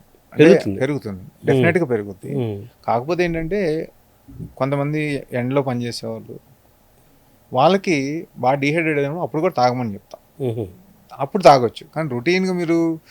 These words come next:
Speaker 1: ఆఫీసుల్లో ఏసీల గురించి, ఆ, పనిచేసే వాళ్ళకి కొబ్బరి నీళ్ళు తాగితే షుగర్ బాగా పెరుగుతుంది.
Speaker 2: ఆవకాయ అన్నం కలుపుకుంటే షుగర్కి, మన షుగర్కి ఇబ్బంది ఏమి ఉండదు అంటారు ఆవకాయ అన్నం తింటే, అది కరెక్టేనా?
Speaker 1: అది కొంత Instagram-లో ఆవకాయ అన్నం తిని షుగర్ ఎంత ఉందని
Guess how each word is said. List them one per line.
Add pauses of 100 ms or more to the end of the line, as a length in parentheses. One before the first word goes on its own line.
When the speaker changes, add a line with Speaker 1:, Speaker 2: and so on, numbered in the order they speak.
(240)
Speaker 1:
ఆఫీసుల్లో
ఏసీల
గురించి,
ఆ,
పనిచేసే
వాళ్ళకి
కొబ్బరి
నీళ్ళు
తాగితే
షుగర్
బాగా
పెరుగుతుంది. (200)
Speaker 2:
ఆవకాయ
అన్నం
కలుపుకుంటే (920)
షుగర్కి,
మన
షుగర్కి
ఇబ్బంది
ఏమి
ఉండదు
అంటారు
ఆవకాయ
అన్నం
తింటే, (240)
అది
కరెక్టేనా? (200)
Speaker 1:
అది
కొంత
Instagram-లో
ఆవకాయ
అన్నం
తిని
షుగర్
ఎంత
ఉందని